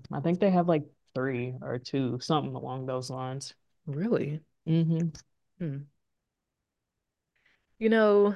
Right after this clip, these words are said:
Speaker 2: when I was younger, I always wanted him with Beyonce.
Speaker 1: <laughs> I think I did too at one point.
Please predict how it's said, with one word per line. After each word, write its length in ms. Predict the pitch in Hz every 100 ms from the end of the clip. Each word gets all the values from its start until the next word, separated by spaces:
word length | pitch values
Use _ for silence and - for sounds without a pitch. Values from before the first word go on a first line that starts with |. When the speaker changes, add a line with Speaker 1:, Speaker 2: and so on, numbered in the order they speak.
| -
Speaker 2:
when 140 | 214 220
I 80 | 277
was 140 | 220
younger, 300 | 202 190 185
I 60 | 214
always 240 | 208 175
wanted 200 | 170 165
him 140 | 165 151
with 140 | -
Beyonce. 560 | - 90 92 - - 180 _ _ _ _ _ _ -
Speaker 1:
<laughs> 640 | - 339 - 180 220 -
I 100 | 185
think 240 | 208 202
I 120 | 160
did 240 | 139 - -
too 200 | 131 135
at 140 | 139
one 180 | 135 180
point. 400 | - 220 262